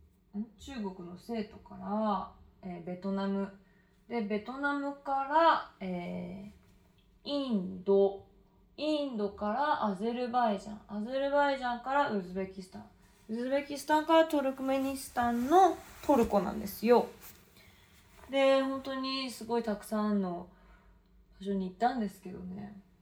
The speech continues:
やっぱりこの旅をしていて、その、えっと、ウズベキスタンはそのシルクロードの中継地点にあったみたいで、で、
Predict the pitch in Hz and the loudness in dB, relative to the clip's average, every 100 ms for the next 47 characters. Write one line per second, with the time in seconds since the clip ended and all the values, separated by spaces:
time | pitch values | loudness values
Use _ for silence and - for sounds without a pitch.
0 | 214 208 294 277 - 240 294 339 330 330 | -14 -6 -6 -6 -6 -6 -2 2 2 2
1 | 277 - - 196 196 - 202 196 202 196 | -2 -6 -6 -6 -6 -4 -2 -2 -4 -6
2 | 190 190 190 - _ _ _ - 190 185 | -4 -4 -4 -10 _ _ _ -16 -14 -12
3 | - 175 170 170 165 - - _ _ _ | -12 -10 -10 -10 -12 -16 -20 _ _ _
4 | _ _ - _ _ _ _ - 220 254 | _ _ -20 _ _ _ _ -12 -8 -2
5 | 330 320 320 - 233 208 196 180 196 - | 0 2 0 6 6 6 4 0 -6 -4
6 | 220 226 254 262 247 202 180 180 269 269 | -4 -2 0 4 4 2 -2 -4 -8 -6
7 | 277 277 - - 226 196 180 - 190 196 | -6 -6 -6 -2 0 2 0 -2 -2 -4
8 | - - 190 180 175 180 180 190 185 - | -8 -4 -2 0 -2 -4 0 4 4 2
9 | - - - _ _ _ 208 196 202 202 | -8 -20 -20 _ _ _ -4 2 4 6
10 | 196 196 190 - | 6 4 -2 -6